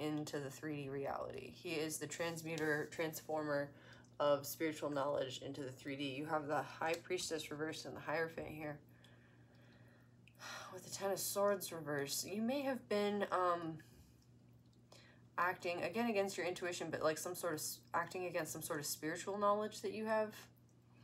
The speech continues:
Like, if you have spiritual knowledge, right?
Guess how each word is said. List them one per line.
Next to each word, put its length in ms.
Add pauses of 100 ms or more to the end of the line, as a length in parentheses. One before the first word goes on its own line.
(420)
Like, 240
if 180
you 140
have 340
spiritual 420
knowledge, 540
right? 320